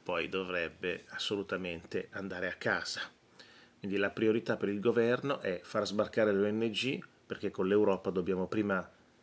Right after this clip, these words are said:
modificare il P N R R, se no sono guai. Questa è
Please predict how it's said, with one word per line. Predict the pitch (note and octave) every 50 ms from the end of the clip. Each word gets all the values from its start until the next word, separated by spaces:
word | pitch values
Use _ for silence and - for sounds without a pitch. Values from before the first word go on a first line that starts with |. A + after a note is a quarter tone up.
| _ _ _ _ _ _ -
modificare | G#2+ G#2+ A2 G2+ G#2 - - G2+ - - F#2+ F#2 F2+ F2+
il | F2+
P | - - G#2 G2 F#2 F2
N | F2 F2
R | F2+ F2 F2 F2 E2+ F2+ F#2+ F2+ D#2+ D2+ D2+ D2+
R, | D#2+ D#2+
se | - -
no | G2+ F#2 E2
sono | - - G#2 G2 F#2 F#2 F#2
guai. | F#2+ F2+ D#2+ D2+ D2+ D2+ D2+ - -
Questa | - - A#2 G#2+ - - - F2+
è | F2+ F2+ F2+ E2+ -